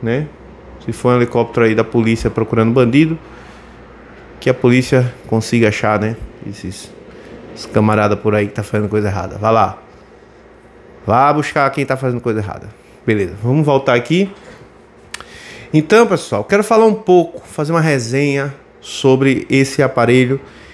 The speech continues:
Qual era o problema, certo, dele? E o que poderia ser evitado pra causar tanto transtorno pra o cliente,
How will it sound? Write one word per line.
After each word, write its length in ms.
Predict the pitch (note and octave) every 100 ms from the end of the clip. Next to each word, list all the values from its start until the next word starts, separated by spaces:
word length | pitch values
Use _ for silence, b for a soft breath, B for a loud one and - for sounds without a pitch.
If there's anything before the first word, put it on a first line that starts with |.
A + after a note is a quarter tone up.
| B B B - - - -
Qual 240 | - F#3 F#3
era 140 | D#3+
o 20 |
problema, 640 | E3 D#3 A#2+ A#2 A#2 B2 C3+ - _ _ _ _ _
certo, 460 | - G#2+ A#2 - A#2+
dele? 340 | G#2 G#2 B2+ - B B B B B -
E 1040 | D3 D3+ D3+ D3 C#3+ C#3 C3+ C3 B2+ A#2+ - _
o 80 | -
que 160 | - G3+
poderia 460 | F#3+ G3+ F#3 F3
ser 220 | E3+ - E3+
evitado 760 | D#3 D#3+ - C3+ B2+ B2+ C#3+ - b b b b
pra 160 | C3
causar 380 | C3+ C#3+ C3+ C#3
tanto 580 | C3+ F3 F#3+ F#3 F#3 E3+ - - _
transtorno 880 | - F3+ D#3+ - - D#3+ E3+ D#3+ E3+ E3 -
pra 120 | -
o 100 | C#3
cliente, 640 | C#3+ D3 B2 A#2+ C3 -